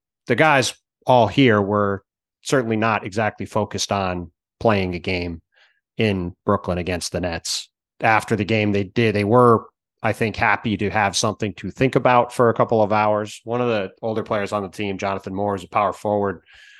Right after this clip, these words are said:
He was the one Israeli guy who'd played in an N B A arena before this on a prior tour over here, and said this morning, or the last time when they came, he walked in here and thought it was the coolest thing ever to be in an N B A arena. It's nothing like, obviously, what they have in Israel. And this morning,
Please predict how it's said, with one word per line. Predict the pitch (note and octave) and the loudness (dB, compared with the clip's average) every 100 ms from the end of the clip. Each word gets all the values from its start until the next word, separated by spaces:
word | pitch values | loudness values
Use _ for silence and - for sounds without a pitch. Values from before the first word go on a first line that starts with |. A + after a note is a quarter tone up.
| _ _ _ | _ _ _
He | C3 | 0
was | G#2+ | 0
the | B2 | 4
one | C3+ C3 | 4 4
Israeli | A2 C3 B2+ | 4 2 2
guy | A#2+ A#2 | 2 0
who'd | A2+ A#2+ | 0 -4
played | - B2 A#2+ A2 | -2 0 0 -4
in | A2+ | -6
an | A2+ | -4
N | A2+ | -4
B | A2 A2+ | 0 0
A | G#2+ | 0
arena | G2+ A#2 G2+ | 0 -4 -6
before | G2+ A2+ G2+ | -8 -6 -4
this | F#2+ F#2 - - - | -4 -6 -6 -8 -8
on | F#2 | -8
a | |
prior | F#2+ A2+ G#2 G2+ | -2 0 0 -2
tour | A2 G2 F#2+ | -2 -2 -2
over | F2+ | -4
here, | F#2 F2+ F2 | -4 -6 -6
and | G2+ | -10
said | - G#2+ F#2+ | -4 -4 -4
this | G2+ | -2
morning, | C3+ C#3 B2 G#2+ G#2 _ _ _ | 2 4 4 0 -6 _ _ _
or | A2 G2+ | -4 0
the | A#2 | 2
last | C3 C#3+ - | 2 2 2
time | B2+ | 2
when | A#2 | 2
they | B2+ | 2
came, | B2 B2 A#2 | 2 0 0
he | G#2+ A#2 G#2+ _ | 0 -4 -4 _
walked | A#2 A#2 A2+ | 2 2 2
in | A#2 | -2
here | A2 A2+ | -2 -2
and | G2+ - _ - | -4 -8 _ -2
thought | A#2 | 0
it | A2 | 0
was | G#2+ | -4
the | - | -8
coolest | - B2+ A2 - | -4 -2 -2 -2
thing | G#2+ | -2
ever | A2+ G#2 | 0 0
to | F#2+ | -2
be | G#2+ | 0
in | G#2 | 0
an | G2+ | 0
N | G2+ | -2
B | G2+ | -2
A | |
arena. | F#2+ G#2 F#2+ | -2 -4 -4
It's | - | -4
nothing | A2 F#2 F#2+ | -4 -4 -2
like, | G2 F#2 | -2 -2
obviously, | F#2+ F#2+ G2 | -2 -2 -6
what | F#2 | -6
they | - | -4
have | G2 F2+ | -4 -2
in | |
Israel. | G2 G2 F#2 F2+ F#2 | -6 -6 -6 -6 -4
And | G#2 G2+ | -6 -6
this | - | -2
morning, | A#2 A2+ G#2 F#2+ | 2 2 2 -2